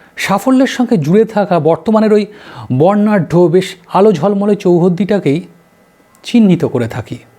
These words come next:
কিন্তু অধিকাংশ ক্ষেত্রেই তার সেই সাকসেসের গায়ে লেগে থাকা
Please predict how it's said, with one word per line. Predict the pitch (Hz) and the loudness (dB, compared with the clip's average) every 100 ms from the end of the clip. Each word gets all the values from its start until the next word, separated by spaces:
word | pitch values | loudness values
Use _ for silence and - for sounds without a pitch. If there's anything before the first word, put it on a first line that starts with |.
| _ _ _ _ _ _ - | _ _ _ _ _ _ -4
কিন্তু | 151 151 | 0 0
অধিকাংশ | 139 165 185 180 | 0 -2 -4 -4
ক্ষেত্রেই | 160 160 160 151 131 143 _ _ - - - - - | -6 -6 -4 -4 -4 -8 _ _ -20 -20 -20 -12 -4
তার | 202 | -2
সেই | 190 247 233 | 0 -2 -2
সাকসেসের | - 185 - 240 226 240 208 | -2 -4 -2 -4 0 -2 0
গায়ে | 160 165 180 | 0 2 2
লেগে | 165 156 180 | 0 0 -2
থাকা | 190 185 160 | -2 -2 -2